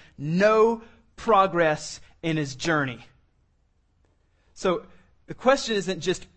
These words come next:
"Are you feeling sin, sorrow for sin?" The question is, or the, the truth is that you are not making progress in your journey if not only you're not feeling sorrow, but not putting it to death. And this is a picture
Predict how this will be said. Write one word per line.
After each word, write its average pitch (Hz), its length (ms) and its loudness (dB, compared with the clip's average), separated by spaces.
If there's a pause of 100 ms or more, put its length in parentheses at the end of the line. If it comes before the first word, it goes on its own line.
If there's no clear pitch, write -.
(120)
"Are 254 200 8
you 202 180 -2
feeling 135 340 -4
sin, 127 440 -10
sorrow 156 300 0
for 131 140 -10
sin?" 123 380 -10 (300)
The 135 80 -14
question 226 440 -2
is, 143 340 -4 (380)
or 165 100 2
the, 143 140 -2
the 151 160 -10
truth 254 300 -4
is 156 140 -2
that 156 140 -6
you 196 260 0
are 226 80 4
not 196 200 0
making 185 300 0
progress 190 420 -2
in 185 160 -6
your 170 100 -4
journey 190 460 -4
if 170 140 -4
not 202 200 2
only 214 180 -2
you're 185 100 -4
not 180 260 -4 (220)
feeling 269 440 0
sorrow, 208 580 2 (200)
but 202 160 -6
not 185 360 2
putting 254 340 2
it 196 200 -4
to 185 100 -4
death. 175 680 2 (1120)
And 151 80 -14
this 151 120 -10
is 165 100 -12
a 165 40 -10
picture 156 500 -10